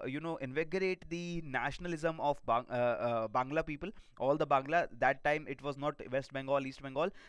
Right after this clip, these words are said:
The entire Bengal province was divided into two by the Britishers in, in the nineteen zero five. And this Amar Sonar Bangla, it was written by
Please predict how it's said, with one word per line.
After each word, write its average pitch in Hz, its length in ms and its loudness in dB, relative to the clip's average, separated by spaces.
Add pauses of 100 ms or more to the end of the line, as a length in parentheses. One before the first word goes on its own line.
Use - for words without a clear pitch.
(120)
The 139 120 4
entire 143 360 6
Bengal 143 360 2
province 160 320 -2
was 156 120 -2
divided 143 360 2
into 156 320 -6 (240)
two 220 200 0 (300)
by 147 220 6
the 196 100 2
Britishers 180 420 -4
in, 190 160 -2
in 156 120 -4
the 180 100 -4
nineteen 143 360 -2
zero 131 180 -2
five. 98 180 -4 (320)
And 165 160 -2
this 196 180 -2
Amar 185 220 0
Sonar 180 300 -2
Bangla, 160 360 2
it 156 120 -4
was 160 160 -6
written 151 380 -4
by 123 320 2